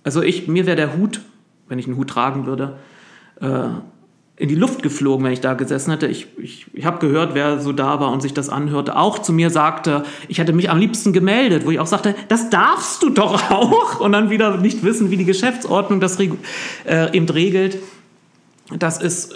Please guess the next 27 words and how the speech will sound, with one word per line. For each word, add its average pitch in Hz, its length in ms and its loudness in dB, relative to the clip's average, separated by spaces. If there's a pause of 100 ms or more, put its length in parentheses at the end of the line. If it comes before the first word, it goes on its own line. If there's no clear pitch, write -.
(140)
ähm, 147 480 -4 (400)
also 151 140 -2
da 180 100 4
muss 196 160 0
ich 185 100 0
feststellen, 170 440 0
das 143 200 -4
ist, 170 400 -6 (720)
äh, - 60 -4
auf 147 1800 -6
der 135 600 -4 (520)
Ebene 160 320 -2
des 135 280 -6
Stils, 143 840 -2
ähm, 131 880 -8 (360)
völ-, 156 440 -6
kann 160 120 -4
ich 156 120 -4
überhaupt 139 340 -4
nicht 202 160 -2
nachvollziehen. 202 720 -4 (520)
Und 139 80 -6
was 156 80 0
ich 165 100 0
an 156 80 0
der 151 60 0
Stelle 151 440 -4